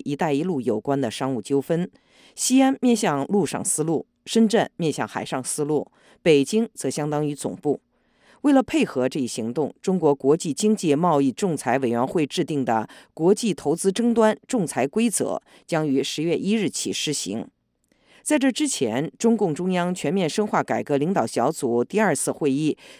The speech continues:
提出要坚持共商、共建、共享原则，依托中国现有司法、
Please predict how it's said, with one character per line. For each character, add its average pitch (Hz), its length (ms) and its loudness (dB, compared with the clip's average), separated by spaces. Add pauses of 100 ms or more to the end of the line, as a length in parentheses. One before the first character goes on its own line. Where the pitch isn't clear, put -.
提 165 160 -4
出 196 380 2
要 135 260 0
坚 233 260 0
持 135 400 -2 (240)
共 226 240 4
商、 196 320 0 (120)
共 185 220 2
建、 165 360 2
共 254 180 4
享 - 240 -4
原 120 220 -2
则， 104 340 -2 (280)
依 233 160 2
托 233 200 4
中 240 200 0
国 202 120 6
现 240 220 2
有 143 140 -2
司 - 200 -4
法、 87 320 -6